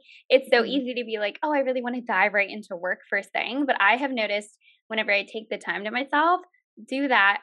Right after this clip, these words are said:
Speaker 1: and then start work, I am able to stay a lot more focused throughout the day, like you mentioned, and I don't, like, crash at, like, five P M, which tends to happen if I just dive right in with,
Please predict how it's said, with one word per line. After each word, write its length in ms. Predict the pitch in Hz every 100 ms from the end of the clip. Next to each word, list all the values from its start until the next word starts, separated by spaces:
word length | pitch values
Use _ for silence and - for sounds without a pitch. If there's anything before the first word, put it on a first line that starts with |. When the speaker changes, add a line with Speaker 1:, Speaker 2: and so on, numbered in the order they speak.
| _
Speaker 1:
and 220 | 214 214
then 180 | 196 202
start 280 | 220 254 254
work, 240 | 269 285 -
I 440 | 214 202 220 240 -
am 120 | 254
able 200 | 226 226 214
to 80 |
stay 440 | 220 - 202 208 202 - -
a 120 | 240
lot 200 | 226 208
more 140 | 214 214
focused 320 | 392 392 339
throughout 300 | - 302 269
the 60 | 269
day, 180 | 247 233
like 160 | 226 226
you 120 | 214
mentioned, 520 | 190 220 285 330 330 -
and 80 |
I 80 | 247
don't, 300 | 233 214 226
like, 160 | 269 262 _ _ _ _ - -
crash 360 | 214 190 226
at, 160 | 240 -
like, 160 | 208 -
five 260 | 196 277 -
P 100 | 330
M, 200 | 381 392
which 240 | 277 -
tends 340 | - 202 202 -
to 60 |
happen 340 | 202 180 180 269
if 140 | 311
I 160 | 208 196
just 260 | 190 - _ _ _ -
dive 280 | 208 190 196
right 160 | 190
in 260 | - 185 220
with, 160 | 220